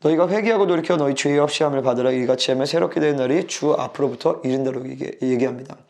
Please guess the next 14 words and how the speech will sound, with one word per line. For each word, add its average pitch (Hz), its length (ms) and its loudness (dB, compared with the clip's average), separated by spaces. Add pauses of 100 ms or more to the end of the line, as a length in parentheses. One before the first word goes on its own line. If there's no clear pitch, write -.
(580)
그리스도 180 340 0
예수 165 240 2
안에 175 140 0
있는 165 120 -2
성령으로 196 440 0
말미암아 139 400 0
하나님의 170 420 0
은혜로 135 220 0
값없이 139 460 -2
의롭다 139 400 0
하심을 147 360 -2
얻은 139 240 -4
자 214 300 -2 (460)
되었느니라. 113 680 -8